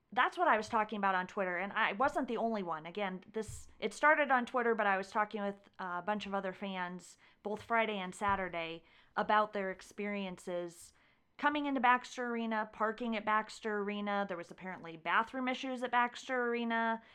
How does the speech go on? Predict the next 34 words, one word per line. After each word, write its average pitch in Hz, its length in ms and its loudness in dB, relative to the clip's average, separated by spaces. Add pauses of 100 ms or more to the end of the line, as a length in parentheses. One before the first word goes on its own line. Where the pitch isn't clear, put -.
(300)
Um, 175 380 -6 (480)
we 285 100 -4
can 349 100 -4
talk 339 140 6
about 285 200 2
some 370 140 -2
of 415 80 -4
the 320 60 0
good 247 240 -4
things 277 260 0
that 214 200 -4
they 196 160 0
did. 180 520 -4
Uh, 190 160 -6
one 240 200 -2
of 370 80 -2
the 277 100 -4
things 214 480 -6
that 185 140 -2
we 254 140 -2
noticed, 208 600 -2 (380)
uh, 185 180 0
this 202 200 -6
weekend 202 320 -4
is 196 100 -4
that 220 140 -6
they 226 100 2
had 208 120 0
moved 233 360 0
one 214 200 -2
of 208 160 -4
those 202 560 2 (220)
merchandise 202 580 0
stands. - 680 -14